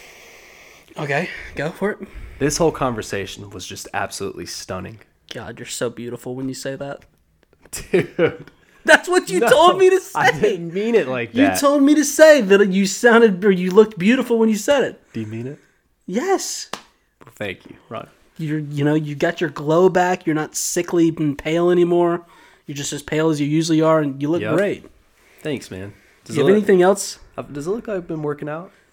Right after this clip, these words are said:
Speaker 1: Not really, no. I
Speaker 2: Oh,
Speaker 1: gotta
Speaker 2: okay.
Speaker 1: be honest.
Speaker 2: Okay, well.
Speaker 1: D-, you, you said you had something else. What is it?
Speaker 2: Oh, yeah. So this whole conversation right here, this is, this is actually the whole meaning behind Attack on Titan,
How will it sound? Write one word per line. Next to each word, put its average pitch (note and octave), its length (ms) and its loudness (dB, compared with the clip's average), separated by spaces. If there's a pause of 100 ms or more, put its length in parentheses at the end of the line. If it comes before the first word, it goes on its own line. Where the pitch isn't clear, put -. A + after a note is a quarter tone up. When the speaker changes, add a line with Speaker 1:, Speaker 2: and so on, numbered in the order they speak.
(300)
Speaker 1:
Not F#3 260 -2
really, E3+ 380 0
no. C3+ 320 -10 (240)
I C3 60 -6
Speaker 2:
Oh, C3 60 -4
Speaker 1:
gotta C#3+ 260 0
Speaker 2:
okay. C#3+ 80 -2
Speaker 1:
be C#3+ 40 -2
honest. C#3 420 -8 (260)
Speaker 2:
Okay, A#2+ 320 -8
well. G#2 220 -12 (120)
Speaker 1:
D-, - 80 -10
you, D3+ 320 -6 (100)
you E3 220 -4
said G3 300 0
you G3 80 2
had F3+ 120 -2
something F3 400 0
else. C#3+ 240 -4
What D#3 140 -4
is D3 140 -6
it? - 100 -20 (560)
Speaker 2:
Oh, D3+ 300 4
yeah. B2+ 260 0
So - 220 -6
this B2 220 -2
whole A#2+ 560 2
conversation A#2+ 760 -2
right A#2 200 -2
here, A#2 460 -6 (800)
this D#3+ 340 -2
is, D#3 260 -2
this D#3 220 -2
is F3+ 140 -2
actually C3 880 0
the A2 220 -8
whole C3 280 -2
meaning A#2 380 -4
behind G2 260 -10
Attack F#2+ 300 -8
on F2+ 100 -12
Titan, F#2 380 -12